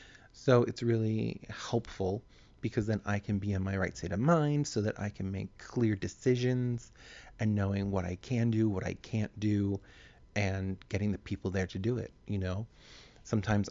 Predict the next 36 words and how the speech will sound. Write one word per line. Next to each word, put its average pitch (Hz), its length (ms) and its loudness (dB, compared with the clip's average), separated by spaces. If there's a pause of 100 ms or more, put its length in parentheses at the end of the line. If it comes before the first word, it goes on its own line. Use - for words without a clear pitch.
I'm 101 460 0
good 101 180 -2
at - 140 -4
one 101 200 0
thing 104 280 0
and 110 100 2
other 95 180 -2
people 117 360 -6
aren't, 101 400 0
and 101 460 0
we 110 80 0
just, 107 240 -8 (160)
we 113 100 0
make 110 300 0
it - 100 -8
work, 110 560 -4 (540)
you 110 120 -2
know? 95 320 -2 (260)
And 120 340 0
that's - 320 -6
kinda 110 260 -2
how 98 320 -4
teams 113 420 2
form 98 580 -2
and 95 120 -4
all 90 160 -6
that, 90 260 -8 (100)
which - 360 -8 (440)
I 156 100 -2
think 107 180 -2
that 117 180 -6
might 101 140 -4
be - 160 -12
a 95 80 2
great 98 640 -2 (120)
next, 98 800 -4